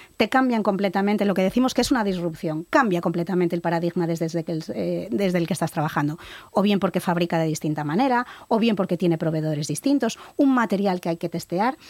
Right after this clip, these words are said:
O sea, el gap al que se enfrentan, el salto al que se enfrentan estos emprendedores intentando hacer pruebas de concepto que demuestren la excelencia de esos proyectos y que se pueden, eh, al final implementar en el mercado, se encuentra con un ritmo de absorción por parte del propio tejido, de sus propios clientes,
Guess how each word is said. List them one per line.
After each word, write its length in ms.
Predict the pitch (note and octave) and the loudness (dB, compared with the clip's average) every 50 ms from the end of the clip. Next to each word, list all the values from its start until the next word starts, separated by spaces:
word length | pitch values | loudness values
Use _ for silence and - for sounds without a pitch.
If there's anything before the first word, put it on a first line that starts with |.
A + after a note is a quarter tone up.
| - - - | -20 -20 -10
O 20 | - | -2
sea, 160 | - A3 - - | -2 -2 0 0
el 180 | G3 F3+ F3+ | -2 0 2
gap 220 | E3+ G#3 C#4+ - E4+ | 2 2 0 2 0
al 100 | E4+ D#4 | 0 0
que 100 | - C4+ | 0 -2
se 100 | - C4 | 0 0
enfrentan, 480 | A#3+ - - C4 C#4 C4 - F3+ E3+ | 0 0 2 0 0 2 2 0 0
el 100 | D#3+ F3 | 0 -2
salto 260 | - - B3+ - - | -2 -2 -2 0 0
al 60 | E4 D#4+ | -2 -2
que 100 | - B3+ | -2 -2
se 80 | - | -2
enfrentan 460 | A#3 G3+ - A3 A#3 A#3+ - F#3+ F#3 | -2 -2 -2 0 -2 0 0 0 0
estos 240 | F#3 - - C#4 - | 0 0 -2 -2 -2
emprendedores 720 | C4 G#3+ - A3 F#3+ F3 F3 F3+ G3+ G#3+ G3 E3 D3+ - - - - - - - - | 0 0 0 0 2 2 2 2 2 2 2 0 -2 -4 -8 -14 -20 -20 -12 -4 0
intentando 520 | A#3+ A#3 G3 F#3 F3+ F3+ G3+ A3+ C4+ D4+ | 0 2 2 2 2 2 4 2 2 2
hacer 180 | C#4+ - A3+ G#3 | 0 -2 -4 -2
pruebas 280 | - G3 G#3 B3 C4 | 0 0 0 0 0
de 80 | - B3+ | -2 -2
concepto 460 | - G3+ F3+ - B3 B3+ - D#4+ D4+ | -2 -2 -2 -2 -2 0 0 0 0
que 120 | - A#3+ | 0 0
demuestren 520 | F3+ F3 F3+ F3 F3+ A#3 C#4+ - F#4+ E4+ D4 | 2 2 4 4 4 2 2 2 2 2 2
la 60 | G#3+ | 2
excelencia 580 | F3 - - E3 F3 G#3+ C#4 D#4+ D#4+ C#4 A#3 G3+ | 0 -2 -2 0 0 2 2 2 2 0 -2 0
de 80 | F#3+ | -2
esos 180 | F#3 - F#3 - | -2 -4 -4 -4
proyectos 500 | - E3+ E3+ F3+ A3 B3+ - C4 A3+ - | -4 -4 -2 -2 -2 -2 -2 -4 -4 -4
y 40 | F3+ | -4
que 100 | - E3+ | -6 -4
se 140 | - E3+ | -6 -6
pueden, 580 | D3 - E3+ F#3+ G#3+ A#3+ A3+ G#3+ F#3+ F3+ E3+ E3+ - | -4 -2 -2 0 2 2 2 2 2 2 0 -2 -4
eh, 280 | - E3+ E3 D#3+ D#3 D#3 - | -4 -4 -2 -2 -2 -4 -4
al 120 | F#3 E3 | -6 -6
final 280 | - - E3 E3+ G#3 B3 | -2 0 2 2 4 2
implementar 420 | A#3 F#3 F#3+ E3+ D#3 D#3 E3 E3 | 2 2 2 0 0 0 0 0
en 100 | A3+ B3+ | 0 0
el 100 | C4 B3+ | 0 0
mercado, 440 | A#3 G#3+ G3+ - A#3 B3+ A#3 B3+ D#4 - - - - - | 0 0 0 0 0 0 0 -2 -4 -6 -14 -18 -14 -8
se 160 | - - - | -4 0 2
encuentra 560 | F#3 F#3 E3+ G#3 B3 D4+ D#4+ D#4 C#4 C4 F4 | 2 2 4 4 4 4 4 4 2 0 0
con 220 | - - A#3+ G3 G#3+ | 0 0 2 2 4
un 80 | A#3 | 4
ritmo 300 | A#3+ C4 C#4+ C4+ C#4 C4+ | 4 4 4 4 2 2
de 60 | A#3+ A#3 | 2 0
absorción 640 | A3+ - - G#3 F3+ F#3+ - - C4+ D#4+ F#4+ F#4+ | -2 -2 -4 -4 -4 -4 -2 0 2 2 2 2
por 140 | F#4 C4+ F3+ | 2 0 -2
parte 240 | - F#3+ F3 - G3 | 0 -2 -2 0 0
del 140 | G3 F#3+ F3 | 0 0 0
propio 260 | - F#3+ F#3 G3 F#3 | 0 -2 0 -2 -2
tejido, 440 | - F#3 - - C#4 D#4+ D4+ D4+ D#4 | -2 -2 0 2 2 2 2 2 2
de 80 | C4 | 0
sus 160 | B3+ - E3+ - | -2 -4 -6 -8
propios 320 | - F#3 F3 F#3+ F3 - | -6 -6 -4 -4 -4 -4
clientes, 520 | - F3 F3 A3+ D4 D#4 D#4 D4+ E4 E4+ | -2 0 2 4 4 4 4 2 0 -2